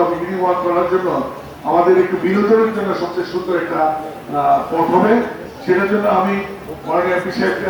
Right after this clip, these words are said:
আম-, এমপি সাহেবের দৃষ্টি আকর্ষণ করে মেয়র মহোদয়কে এই পদক্ষেপটা নেওয়ার জন্য আমি অনুরোধ করব।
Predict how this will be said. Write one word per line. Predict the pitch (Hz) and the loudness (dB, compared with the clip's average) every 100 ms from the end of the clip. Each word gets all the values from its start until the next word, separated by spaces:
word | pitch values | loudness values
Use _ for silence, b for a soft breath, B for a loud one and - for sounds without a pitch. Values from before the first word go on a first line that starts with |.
| 180 | 0
আম-, | 165 170 - - - | 2 0 -2 -6 -4
এমপি | - - | -2 0
সাহেবের | - 190 196 202 | 2 4 4 2
দৃষ্টি | 185 - 196 | 0 0 0
আকর্ষণ | 196 190 208 - | 0 -2 -4 -2
করে | 214 233 - - - | 0 2 0 -6 -4
মেয়র | 233 196 | 0 2
মহোদয়কে | 196 190 190 190 190 190 | 4 2 4 4 4 2
এই | 180 | 2
পদক্ষেপটা | 170 180 - - - | 2 0 0 -2 -2
নেওয়ার | 170 170 233 - | -2 0 0 0
জন্য | 175 190 | -2 -2
আমি | 160 | -2
অনুরোধ | 170 160 175 180 | 0 2 2 2
করব। | 190 | 0